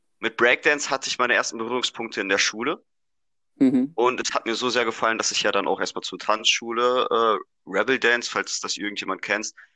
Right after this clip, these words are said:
Speaker 1: äh, kennt, bin ich da halt hingegangen, hab mich da angemeldet und ja, das war halt eigentlich echt, ich sag jetzt mal random, weil, ähm, die hatten da schon, die waren mitten in der Choreo und die,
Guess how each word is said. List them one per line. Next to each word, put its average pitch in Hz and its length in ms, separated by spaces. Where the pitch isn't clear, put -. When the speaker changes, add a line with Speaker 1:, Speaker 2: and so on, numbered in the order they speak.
Speaker 1:
äh, 104 160
kennt, 110 360
bin 101 140
ich 101 140
da 90 160
halt 95 180
hingegangen, 151 520
hab - 140
mich 104 140
da - 100
angemeldet 135 720
und 107 540
ja, 127 380
das - 200
war 117 160
halt 117 400
eigentlich 98 580
echt, - 400
ich - 100
sag 101 160
jetzt - 180
mal 92 100
random, 104 420
weil, 120 540
ähm, 113 280
die 107 100
hatten 107 180
da 110 100
schon, 107 440
die 101 120
waren 110 180
mitten 120 220
in 110 100
der 104 100
Choreo 104 520
und 87 140
die, - 160